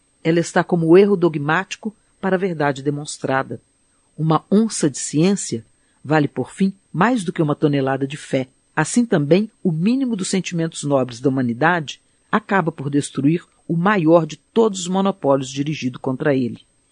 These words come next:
Sem atribuir força alguma metafísica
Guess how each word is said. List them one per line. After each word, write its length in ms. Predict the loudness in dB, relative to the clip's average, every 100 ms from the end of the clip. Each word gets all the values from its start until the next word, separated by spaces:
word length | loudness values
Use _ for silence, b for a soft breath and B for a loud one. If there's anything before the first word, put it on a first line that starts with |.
| _ _
Sem 240 | 0 2 2
atribuir 480 | 2 0 2 0
força 480 | -2 4 4 4 0
alguma 400 | 0 0 -2 0
metafísica 960 | 0 0 -2 -4 -6 -4 -4 -6 -6